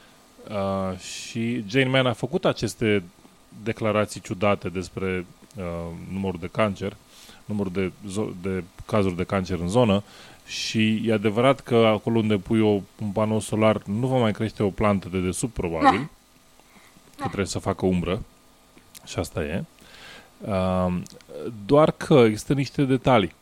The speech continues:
Speaker 1: În zona respectivă, în oraș, s-a refuzat a-, adăugarea unei, o rezonarea unui, unui teren, uh, pentru a adăuga o nouă fermă solară, uh,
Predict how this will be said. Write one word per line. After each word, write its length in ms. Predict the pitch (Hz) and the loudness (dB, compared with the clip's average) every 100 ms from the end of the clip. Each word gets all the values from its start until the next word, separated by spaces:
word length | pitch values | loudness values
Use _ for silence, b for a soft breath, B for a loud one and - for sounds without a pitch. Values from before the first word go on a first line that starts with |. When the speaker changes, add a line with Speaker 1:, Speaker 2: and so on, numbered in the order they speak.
| _ B B B B B | _ B B B B B
Speaker 1:
În 220 | - 143 | 0 2
zona 300 | 151 151 139 | 6 6 8
respectivă, 500 | 127 120 127 131 104 101 | 6 4 0 0 2 4
în 60 | 117 | 4
oraș, 440 | 123 117 98 - - | 4 4 2 -6 -12
s-a 380 | - - 120 117 | -10 -4 -2 0
refuzat 720 | 117 107 110 98 123 - - - _ | 0 -2 -2 2 2 0 -8 -18 _
a-, 220 | 113 113 120 | -8 -6 -6
adăugarea 560 | 110 107 107 107 123 123 123 | -4 -2 0 2 2 2 0
unei, 480 | 117 110 110 113 - | -2 -2 -2 -4 -6
o 120 | 107 | -4
rezonarea 680 | 107 117 117 123 120 101 87 - | 0 0 2 4 4 4 0 -4
unui, 380 | 98 95 92 - | -6 -4 -4 -8
unui 220 | 98 92 85 | -8 -8 -6
teren, 320 | 95 104 143 B B B B - | -2 0 -2 B B B B -10
uh, 120 | 101 92 | -8 -4
pentru 280 | 107 98 | -2 0
a 40 | 104 | 0
adăuga 360 | 95 98 92 | 2 0 4
o 100 | 110 | 4
nouă 440 | 104 120 123 110 95 | 4 4 4 4 0
fermă 400 | - - 104 95 | -4 -8 -6 -6
solară, 560 | - 87 107 95 87 127 B B B - - | -6 -4 -4 -2 -6 -8 B B B -18 -8
uh, 280 | 107 107 | -4 -4